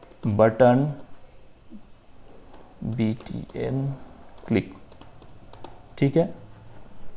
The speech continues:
अभी फ़िलहाल के लिए parameter ये सब छोड़ देते हैं, simply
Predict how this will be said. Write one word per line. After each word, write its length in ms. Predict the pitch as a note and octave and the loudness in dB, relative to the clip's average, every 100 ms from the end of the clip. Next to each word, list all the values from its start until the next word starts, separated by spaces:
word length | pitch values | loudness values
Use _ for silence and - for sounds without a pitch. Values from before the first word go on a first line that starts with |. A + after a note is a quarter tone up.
| - - - - - - - - - - - - - - - | -10 -16 -20 -20 -20 -20 -18 -16 -14 -14 -14 -14 -16 -18 6
अभी 180 | C3 E3+ | 12 12
फ़िलहाल 340 | E3+ D3+ D3 | 12 12 12
के 80 | D3 | 12
लिए 200 | D3 D3 | 10 10
parameter 520 | C#3+ A#2+ A2+ B2 B2 | 12 10 12 10 10
ये 240 | B2 B2 A2 | 8 8 8
सब 180 | A2+ - | 6 6
छोड़ 220 | C3 B2 | 8 8
देते 240 | B2 B2 | 8 8
हैं, 280 | A#2 B2 D#3 | 8 10 8
simply 640 | - - A#2+ A#2 B2 B2+ | 2 0 4 4 6 6